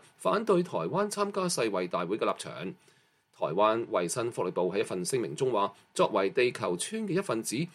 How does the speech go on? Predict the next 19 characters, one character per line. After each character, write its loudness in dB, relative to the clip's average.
台 -6
灣 2
並 4
冇 4
受 2
到 4
世 0
界 0
衛 2
生 0
組 0
織 -2
公 0
平 -8
嘅 -2
對 2
待， 2
因 0
此 0